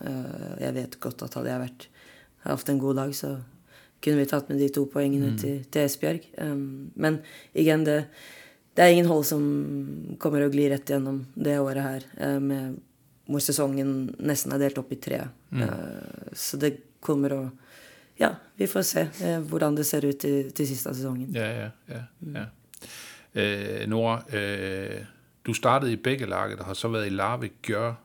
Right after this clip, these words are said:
Speaker 2: øh, Bukaresti, Vipers og nu, øh, og nu Esbjerg.
Speaker 1: Mm.
Speaker 2: Øhm, da du startede med at spille håndbold,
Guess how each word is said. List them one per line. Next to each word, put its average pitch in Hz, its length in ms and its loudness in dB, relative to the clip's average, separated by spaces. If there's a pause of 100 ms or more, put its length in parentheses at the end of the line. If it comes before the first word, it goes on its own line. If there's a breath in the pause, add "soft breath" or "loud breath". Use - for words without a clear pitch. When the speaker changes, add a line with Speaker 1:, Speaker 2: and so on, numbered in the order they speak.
(500)
Speaker 2:
øh, 104 140 -10
Bukaresti, 98 580 -4
Vipers 98 480 -4
og 98 100 -6
nu, 107 240 -2
øh, 95 220 -6
og 101 80 -4
nu 104 160 -4
Esbjerg. 110 380 -8 (120 loud breath)
Speaker 1:
Mm. 160 160 -8 (320 loud breath)
Speaker 2:
Øhm, 101 480 -6 (760)
da 117 80 -2
du 113 60 -2
startede 131 280 2
med 117 60 2
at 107 60 0
spille 101 240 -6
håndbold, 107 380 -2